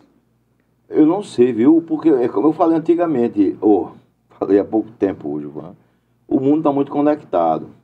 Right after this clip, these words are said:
Uma coisa tem um a ver com a outra, embora você não encontre elo, ligações,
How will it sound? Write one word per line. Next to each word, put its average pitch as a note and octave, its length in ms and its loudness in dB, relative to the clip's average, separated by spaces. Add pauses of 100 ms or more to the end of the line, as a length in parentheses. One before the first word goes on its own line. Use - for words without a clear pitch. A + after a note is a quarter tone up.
(120)
Uma G#2+ 200 -8
coisa C3+ 280 0 (500)
tem A#2 120 2
um E3 100 0
a D#3 80 2
ver B2+ 160 0
com B2 140 -6
a G2 80 0
outra, F#2+ 600 0 (100)
embora G#2 320 -2
você C3+ 260 -2
não C#3+ 160 -2
encontre F#2 560 -4
elo, G2 460 0
ligações, F#2+ 720 -6